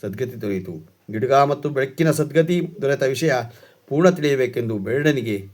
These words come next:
ಮನಸ್ಸಾಯಿತು. ಅವನು ಸೀದಾ ಮಹರ್ಷಿಗಳ ಬಳಿಗೆ ಹೋಗಿ,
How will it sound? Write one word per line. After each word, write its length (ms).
ಮನಸ್ಸಾಯಿತು. 760
ಅವನು 160
ಸೀದಾ 380
ಮಹರ್ಷಿಗಳ 500
ಬಳಿಗೆ 320
ಹೋಗಿ, 300